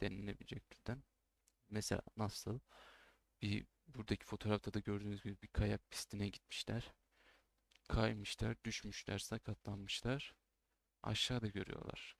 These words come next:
Kayak yapmak tehlikelidir. Burada bunu aşağıda görmelerinin herhangi bir mantığı var mı? İş işten geçmiş zaten.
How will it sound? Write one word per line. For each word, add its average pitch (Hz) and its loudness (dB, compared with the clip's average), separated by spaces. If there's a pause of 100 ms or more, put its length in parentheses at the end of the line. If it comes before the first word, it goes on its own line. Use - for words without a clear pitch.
Kayak 104 0
yapmak - -4 (200)
tehlikelidir. - -4 (680)
Burada 123 0
bunu 127 2
aşağıda 123 4
görmelerinin 123 2
herhangi 120 2
bir 117 2
mantığı 120 -2
var 127 2
mı? 101 -6 (180)
İş - 0
işten 117 0
geçmiş 113 0
zaten. - -4